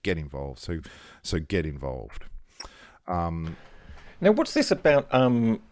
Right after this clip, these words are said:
Speaker 2: a U S-based oil company installing flexible solar on its oil tankers? And why haven't I read
Speaker 1: Yeah.
Speaker 2: that story on my website?
Speaker 1: Oh, you see, it's because, you know, we don't get to talk <laughs> enough. I'm all about this good stuff for you, Giles.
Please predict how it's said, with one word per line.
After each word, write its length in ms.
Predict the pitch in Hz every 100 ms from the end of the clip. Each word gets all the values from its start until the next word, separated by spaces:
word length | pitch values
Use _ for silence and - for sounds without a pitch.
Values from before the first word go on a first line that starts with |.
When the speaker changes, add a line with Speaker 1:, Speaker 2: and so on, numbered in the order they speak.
| -
Speaker 2:
a 60 |
U 200 | 110 139
S-based 380 | 131 - 120 107
oil 160 | - 120
company 380 | - 117 107 107
installing 360 | 98 - 113
flexible 500 | 95 - - 117 110
solar 340 | 107 - 120 123
on 140 | 117
its 120 | 120
oil 180 | 131 110
tankers? 380 | - 104 - 87
And 180 | 90 98
why 140 | 131 127
haven't 200 | 139 135
I 40 |
read 120 | 151
Speaker 1:
Yeah. 40 | 285
Speaker 2:
that 60 | -
story 240 | - 151
on 40 | 139
my 100 | 139
website? 460 | 156 196 - - -
Speaker 1:
Oh, 520 | - 247 294 294 294 240
you 80 |
see, 380 | - - 285 294
it's 320 | 254 202 - -
because, 500 | - - 165 - -
you 120 | 165
know, 340 | 151 156 175 170
we 80 |
don't 160 | 165 160
get 140 | 147
to 80 | -
talk 300 | - 120 110
<laughs> 60 | 104
enough. 260 | 82 -
I'm 160 | 117 127
all 140 | 143
about 340 | 131 123 131 -
this 180 | 104 - -
good 140 | 120
stuff 300 | - 107 95 -
for 160 | 87
you, 80 | 76
Giles. 340 | 65 117 147